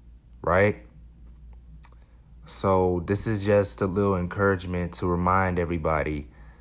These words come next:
to love yourself a hundred percent. Never let anyone else dictate your decisions or your flow, and to continue to live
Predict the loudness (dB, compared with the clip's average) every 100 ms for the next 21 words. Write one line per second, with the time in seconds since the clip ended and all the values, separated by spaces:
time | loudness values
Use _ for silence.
0 | -20 -20 -20 -14 -4 0 2 2 4 4
1 | 2 -2 0 -2 -2 -4 -6 -6 -6 -6
2 | -2 0 0 -4 -12 -20 -20 -20 -14 -4
3 | 0 2 4 4 4 4 0 -2 0 0
4 | 0 -2 -2 -4 -6 -8 -8 -10 -8 -6
5 | -4 -4 -2 -4 -4 -4 -2 0 2 2
6 | 0 -2 -8 -4 -4 -4 0 6 6 6
7 | 2 -6 -20 -20 -20 -20 -20 -20 -20 -20
8 | -20 -12 -2 -2 0 -2 -4 -4 -4 -2
9 | 0 -2 -2 -2 0 2 4 6 4 2